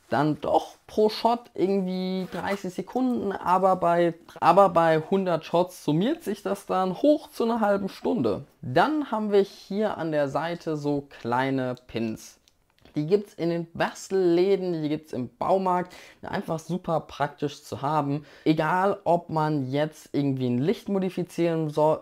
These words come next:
will mit Black Wrap oder einer Farbfolie oder einfach nur, äh, ein Stück Kleidung von einem Darsteller ein bisschen enger anliegen lassen will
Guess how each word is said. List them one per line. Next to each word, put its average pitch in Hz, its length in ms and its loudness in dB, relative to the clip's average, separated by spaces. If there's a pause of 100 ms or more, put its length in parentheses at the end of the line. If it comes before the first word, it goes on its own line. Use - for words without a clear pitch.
will 165 340 2
mit 135 300 -2
Black 139 260 2
Wrap 151 400 0
oder 117 240 -2
einer 113 200 -4
Farbfolie 185 840 0 (220)
oder 170 320 2
einfach 156 500 -4
nur, 156 460 4 (640)
äh, 131 260 6
ein 135 240 2
Stück 139 260 -8
Kleidung 165 680 0
von 147 200 -4
einem 127 120 -4
Darsteller 151 680 2 (240)
ein 143 160 -2
bisschen - 380 -2 (100)
enger 208 320 2 (120)
anliegen 208 680 2
lassen 185 420 -2
will 175 280 4